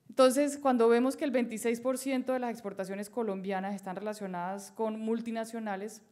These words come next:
vemos que efectivamente tenemos un campo donde podemos integrarlas dentro de las zonas francas, porque hay un interés, hay un beneficio y es tangible.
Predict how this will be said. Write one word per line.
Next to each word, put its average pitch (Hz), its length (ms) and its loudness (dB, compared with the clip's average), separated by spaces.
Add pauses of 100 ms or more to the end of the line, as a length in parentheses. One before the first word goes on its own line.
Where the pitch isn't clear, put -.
(140)
vemos 214 280 -6
que 226 80 -10
efectivamente 190 580 -10
tenemos 180 300 -12
un 208 100 -8
campo 240 580 0 (220)
donde 196 220 -6
podemos 202 320 -6
integrarlas 180 560 -6
dentro 185 180 -12
de 165 80 -12
las 160 100 -12
zonas 160 240 -10
francas, 165 460 -12 (160)
porque 202 180 -6
hay 240 80 0
un 254 60 0
interés, 240 460 -2
hay 202 160 -8
un 220 80 -6
beneficio 240 600 -6 (360)
y 196 80 -2
es 190 120 -2
tangible. 185 520 -8